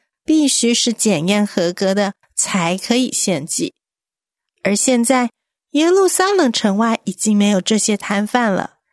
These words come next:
因为这些交易都被当过大祭司的亚纳家族掌控了。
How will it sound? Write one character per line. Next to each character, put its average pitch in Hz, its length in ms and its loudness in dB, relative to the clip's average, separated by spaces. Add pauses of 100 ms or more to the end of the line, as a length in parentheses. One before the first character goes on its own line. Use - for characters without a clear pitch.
(220)
因 208 220 0
为 208 100 2
这 220 160 0
些 233 180 0
交 233 360 0
易 233 240 0
都 220 260 -2
被 214 200 0
当 226 280 -2
过 247 160 2
大 277 320 0
祭 254 240 -2
司 247 240 -2
的 226 160 0 (120)
亚 180 280 0
纳 226 300 0
家 294 340 0
族 220 300 0
掌 165 420 -4
控 262 280 -2
了。 - 180 -4